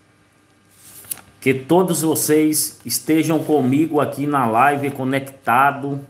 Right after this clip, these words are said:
nos ajudando a fazer com que este caso não venha cair no esquecimento e que a justiça seja feita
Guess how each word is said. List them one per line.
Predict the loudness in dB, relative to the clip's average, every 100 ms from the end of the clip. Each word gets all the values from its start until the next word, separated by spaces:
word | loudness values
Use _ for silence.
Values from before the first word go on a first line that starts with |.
| -20 _ _ _ _ _ _ _ _
nos | 0 2 4
ajudando | 4 2 -2 -4 -2 0 2 0 -2 -2 -2 -8 _ _ _ _ _ _ _ _ -8
a | -2
fazer | 0 0 2 -2 -2
com | -6
que | -2
este | -2 -2 -4 -6
caso | -6 0 2 2 -2 -4 -4 -10 -20 _ _ _ _ _
não | -6 -2 0
venha | 0 0
cair | 0
no | 0
esquecimento | -2 -2 -2 0 0 0 -2 -2 -4 -2 -4
e |
que | -2 -2 2
a | 4 4
justiça | 0 -4 -8 -12 -8 -4 -2 -2 -4
seja | -2 -4 -2 -4
feita | -4 -10 -4 -2 -2 -6 -4 -4 -4 -8